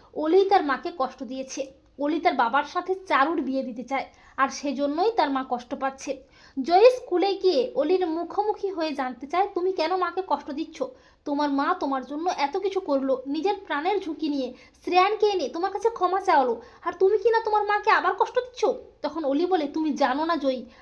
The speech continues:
আমার মা শ্রেয়ানকে হাগ করেছে, আমার কাছে সেই ছবিও এসেছে।" তখন জয়ী বলে, "কে তোমাকে পাঠিয়েছে বলো, বলো কে তোমাকে মায়ের বিরুদ্ধে উস্কাচ্ছে?" কিন্তু অলি কিছু না বলে সেখান থেকে চলে যায়। তবে জয়ী বেশ বুঝতে পারে মিসকাই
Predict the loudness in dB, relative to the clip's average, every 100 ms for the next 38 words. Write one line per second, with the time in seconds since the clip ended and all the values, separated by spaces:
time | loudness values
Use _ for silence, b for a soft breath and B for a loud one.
0 | B -2 2 2 0 0 -2 -2 -2 -2
1 | -2 -2 0 0 0 0 -2 -6 -6 B
2 | B -4 -2 -2 -6 -4 0 0 0 -2
3 | 0 0 -2 -4 -4 -6 _ -10 -6 -4
4 | -2 0 0 0 -2 -6 -4 -2 0 0
5 | 2 2 2 0 -2 0 0 0 B B
6 | B 2 4 6 4 0 0 0 0 0
7 | 0 0 -2 0 0 0 0 -4 -2 -8
8 | -8 -14 -10 -6 -2 2 4 2 0 -8
9 | B -6 -6 0 0 2 2 2 0 -2
10 | -4 -4 -4 -4 0 0 0 -4 -6 -2
11 | 0 0 -2 B B -8 -2 6 6 6
12 | 2 2 2 2 2 2 2 -4 B B
13 | -4 -2 -2 2